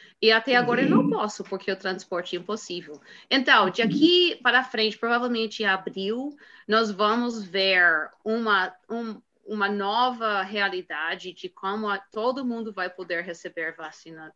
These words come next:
Speaker 1: na-, uma
Speaker 2: Mas
Speaker 1: vacina.
Speaker 2: você
Speaker 1: Eu
Speaker 2: acha
Speaker 1: acho muito bom.
Speaker 2: Cris, você acha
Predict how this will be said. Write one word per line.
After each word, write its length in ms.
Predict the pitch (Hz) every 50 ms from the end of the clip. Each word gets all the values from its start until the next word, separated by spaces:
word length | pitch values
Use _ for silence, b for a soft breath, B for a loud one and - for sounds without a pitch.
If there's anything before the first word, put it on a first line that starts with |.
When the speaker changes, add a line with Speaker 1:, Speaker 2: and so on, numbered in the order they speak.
| _
Speaker 1:
na-, 260 | 170 185 196 196 196 - -
uma 300 | 180 180 185 180 180 180
Speaker 2:
Mas 180 | 185 175 196
Speaker 1:
vacina. 240 | 240 254 240 233 -
Speaker 2:
você 180 | 226 226 - 208
Speaker 1:
Eu 120 | 240 220
Speaker 2:
acha 240 | 202 220 - - -
Speaker 1:
acho 180 | - - -
muito 240 | 240 262 269 - -
bom. 220 | - - - - - _ _ _ _ _ _ _ - - _ _ _ _
Speaker 2:
Cris, 540 | - 247 277 262 233 208 190 185 185 - - _ -
você 460 | 175 156 202 233 226 214 - - 214
acha 640 | 185 170 175 190 202 214 208 208 - - 156 147 165